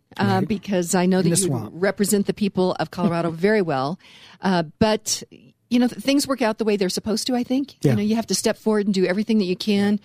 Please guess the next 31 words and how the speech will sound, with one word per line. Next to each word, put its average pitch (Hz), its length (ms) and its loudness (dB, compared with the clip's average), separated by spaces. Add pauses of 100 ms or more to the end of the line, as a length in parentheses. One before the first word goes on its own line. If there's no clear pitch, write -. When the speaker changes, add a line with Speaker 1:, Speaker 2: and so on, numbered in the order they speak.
(240)
Speaker 2:
I 165 60 0
Speaker 1:
do 240 100 -2
your 220 140 2
best, 214 360 -2
and 208 80 -2
it 196 80 -2
works 202 220 -4
out. 262 180 -6 (160)
Speaker 2:
Yeah. 117 220 -2 (240)
You 175 80 4
have 220 100 2
to 180 80 -4
be 156 160 2
obedient, 123 500 -4
and 120 120 -4
that's 135 340 0 (100)
what 127 160 -2
I 123 100 -2
am. 110 260 -6
So, 110 340 -2
you 110 140 -2
know, 113 80 0
I, 110 160 0 (800)
whether 156 180 6
I 147 80 4
win 170 200 2
or 156 80 2
lose, 147 520 0
it's 131 200 -4
not 143 280 -2
really, 139 480 0